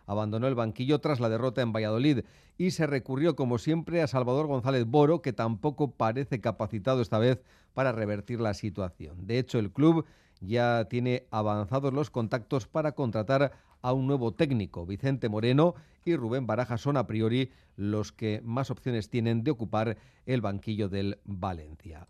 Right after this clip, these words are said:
Un Valencia que no levanta cabeza, no ha ganado aún en dos mil veintitrés y ha sumado un punto de los últimos dieciocho, con una plantilla muy joven y poco arraigada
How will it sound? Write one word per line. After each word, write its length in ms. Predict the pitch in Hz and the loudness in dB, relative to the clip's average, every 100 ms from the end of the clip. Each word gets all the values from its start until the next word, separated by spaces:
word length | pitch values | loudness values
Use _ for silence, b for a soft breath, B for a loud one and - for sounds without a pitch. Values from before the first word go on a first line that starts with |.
| - | -6
Un 240 | 180 185 | -2 0
Valencia 580 | 147 143 165 160 180 165 | 2 2 0 -2 -4 -2
que 80 | 139 | 0
no 100 | 151 | 0
levanta 360 | 147 151 147 | 2 0 -2
cabeza, 480 | 135 123 131 - 95 | -2 0 0 0 -4
no 180 | 104 117 | -2 0
ha 40 | |
ganado 280 | 139 135 123 | 0 0 0
aún 220 | 117 151 | 2 2
en 100 | 151 | 0
dos 160 | 113 104 | 0 -2
mil 120 | 131 | -2
veintitrés 560 | 131 95 107 131 151 - b b b | -2 -4 -2 0 0 -4 b b b
y 100 | 101 | -2
ha 80 | 120 | -2
sumado 640 | - 113 123 139 147 151 - | -2 -2 2 2 2 0 -2
un 220 | 156 139 | -6 -4
punto 340 | 143 156 160 | -4 -4 -2
de 80 | 135 | -4
los 140 | 110 | -4
últimos 480 | 139 139 147 143 - - | -6 -6 -4 -4 -6 -10
dieciocho, 920 | 107 101 104 101 120 147 127 - 87 | -8 -6 -6 -4 2 4 2 -4 -14
con 140 | - 104 | -6 -4
una 200 | 107 107 | -4 -4
plantilla 560 | 104 98 117 113 107 98 | -4 -4 -4 -2 -2 -2
muy 240 | 107 117 | -4 -4
joven 440 | 104 127 147 170 - | 0 2 4 2 0
y 100 | 101 | -8
poco 340 | - 127 - 110 | -8 -8 -4 -2
arraigada 560 | 104 101 113 113 107 | -2 -2 0 2 0